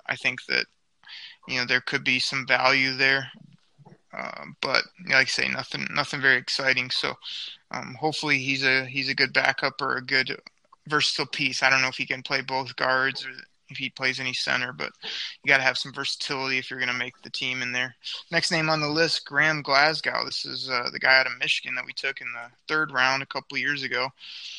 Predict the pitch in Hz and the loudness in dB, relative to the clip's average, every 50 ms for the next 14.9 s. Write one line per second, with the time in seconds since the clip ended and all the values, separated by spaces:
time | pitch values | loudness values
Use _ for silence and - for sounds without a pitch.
0 | - - _ _ _ - - _ _ _ - 170 156 147 139 - 147 - - - | -18 -20 _ _ _ -14 -14 _ _ _ 4 4 4 4 0 -4 -4 -4 4 8
1 | 147 143 151 156 151 139 - 135 123 127 131 135 135 135 131 127 135 139 139 139 | 8 8 8 8 4 -2 -6 -4 -4 -2 -2 -2 -2 -2 -4 -8 -10 -10 -8 -8
2 | 139 131 135 127 131 131 135 143 143 139 139 135 135 139 131 131 127 135 143 143 | -10 -10 -10 -8 -4 -4 -2 -2 -2 -4 -4 -4 -4 -2 -2 0 0 -2 -4 -6
3 | 139 131 - 139 139 139 135 127 - - 135 139 - - 147 139 131 135 131 135 | -8 -10 -6 -6 -6 -6 -6 -8 -2 -2 -2 -2 -2 -8 -6 -4 -4 -4 -6 -8
4 | 135 _ - 135 131 131 139 143 - - 139 131 131 135 - - _ - 143 135 | -12 _ -6 -2 0 0 0 0 -2 -6 -4 -2 -2 -4 -4 -10 _ -2 0 2
5 | 139 135 135 139 139 _ _ _ - - - - - - - - _ _ _ 139 | 2 2 0 -2 -4 _ _ _ -20 -18 -16 -16 -16 -18 -20 -20 _ _ _ -10
6 | 131 131 120 - - 135 127 127 123 123 123 113 - 143 135 131 127 120 120 - | -8 -6 -6 -6 -6 -6 -2 -2 -2 -2 -2 -6 -2 2 4 4 4 4 2 -2
7 | - - 139 135 131 - 127 - - - 139 131 - - 135 127 127 127 131 131 | -6 -6 -6 -6 -6 -6 -8 -8 -2 0 0 0 0 0 2 4 4 4 2 0
8 | 127 - 135 127 107 - - 127 131 131 131 135 131 131 131 131 131 131 131 123 | 0 -2 -2 -2 -2 -6 -6 0 2 4 4 6 6 4 4 4 2 0 -2 -6
9 | 117 120 120 120 123 127 123 127 - 139 135 135 131 123 127 - - 143 135 131 | -8 -10 -14 -18 -16 -14 -12 -10 -8 -8 -8 -8 -8 -8 -8 -8 -2 0 0 2
10 | 127 123 127 123 - - - - - _ - - 139 139 135 127 123 - 131 123 | 2 0 -2 -4 -6 -6 -8 -12 -12 _ -8 -6 -4 -4 -4 -4 0 0 0 0
11 | 127 139 139 143 160 160 - - _ 151 - - 147 131 127 127 127 123 127 135 | 0 -2 -2 -2 0 0 -2 -2 _ -6 -2 2 2 6 6 6 6 6 6 4
12 | 139 - - 139 135 131 - - - 147 143 143 147 139 127 139 131 127 127 131 | 2 2 -2 -2 0 0 -2 0 2 4 4 4 2 -2 -2 0 0 0 0 -2
13 | 127 131 135 139 135 135 - _ - - - - - _ _ _ - 135 127 123 | 0 2 4 4 4 2 -4 _ -20 -20 -20 -20 -20 _ _ _ -4 -4 -2 0
14 | 127 131 131 - - - 135 131 131 127 - - - 147 139 143 143 147 | 0 0 0 0 -4 -2 -2 -2 -2 -2 -4 -2 2 4 4 4 4 2